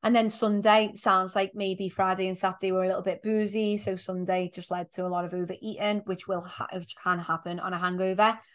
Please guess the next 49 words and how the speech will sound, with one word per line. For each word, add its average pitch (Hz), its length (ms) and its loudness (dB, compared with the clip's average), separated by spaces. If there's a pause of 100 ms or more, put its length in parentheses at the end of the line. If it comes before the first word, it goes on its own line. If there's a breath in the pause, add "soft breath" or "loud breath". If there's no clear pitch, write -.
(140 loud breath)
So - 160 -2
my 202 140 2
advice 196 420 0
there 180 260 2
would 185 140 -2
have 185 140 -4
been 190 340 0 (180)
plan 185 300 4
the 180 60 -4
hangover. 185 680 0 (520)
So - 160 -2
think 196 220 -2
about 190 240 2
it - 80 -8
in 190 80 -4
advance, 185 800 -2 (320)
um, 180 540 2 (120)
and, 185 320 2
you 185 60 0
know, 180 160 0 (140)
get 180 180 4
in 180 140 2
an 196 100 0
oven 185 300 -2
pizza 208 520 0 (240)
that 185 140 -2
you 196 80 -4
can 180 160 -4
easily, 175 540 -4 (120)
you 190 80 -2
know, 175 240 -2
see - 200 -4
how 175 120 0
many 175 140 -2
calories 175 400 -2
is 170 100 -6
in 175 140 -2
it. 220 140 0 (420 soft breath)
Pizza 262 540 2
can 214 160 0
be 208 80 -4
surprisingly 202 580 2
high 202 160 0
in 190 140 -2
protein. 190 500 -2
If 190 100 -6
you 190 60 0
get, 185 180 0
like, 185 160 -2